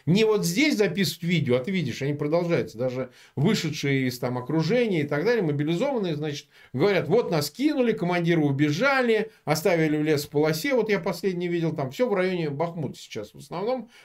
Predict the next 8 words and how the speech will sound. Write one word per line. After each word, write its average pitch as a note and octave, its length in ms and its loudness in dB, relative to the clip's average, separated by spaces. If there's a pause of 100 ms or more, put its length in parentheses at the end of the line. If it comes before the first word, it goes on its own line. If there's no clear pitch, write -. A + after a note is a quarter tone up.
(120)
там D#3+ 220 2
жестко, F3+ 600 0
там C3+ 200 -4
действительно C3 360 -4
гибнет A#2+ 400 -2
очень B2 240 -4
много. G#3 380 -2 (640)
Как D4 300 0